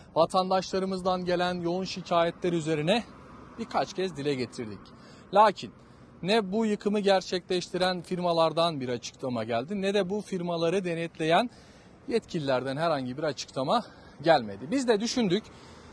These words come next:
hani vatandaşımızın toz içerisinde kalmasını nasıl engelleriz ve bu enkaz yığınlarını buradan nasıl kaldırabiliriz?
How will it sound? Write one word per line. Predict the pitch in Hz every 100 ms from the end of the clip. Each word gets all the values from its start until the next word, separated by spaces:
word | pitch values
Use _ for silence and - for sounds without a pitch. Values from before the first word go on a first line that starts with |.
| - - -
hani | 226 185
vatandaşımızın | 233 233 226 226 214 233 220 220 220
toz | - 226 208
içerisinde | 208 214 208 196 202 208
kalmasını | - 196 196 190 190 196
nasıl | 196 196 185
engelleriz | 180 170 170 160 151 170 202 156
ve | 196 214 - - - - 185
bu | 226 -
enkaz | 185 208 - 269 240
yığınlarını | 208 196 170 156 143 147 190
buradan | 233 190 175
nasıl | 240 -
kaldırabiliriz? | 180 180 151 147 131 139 165 262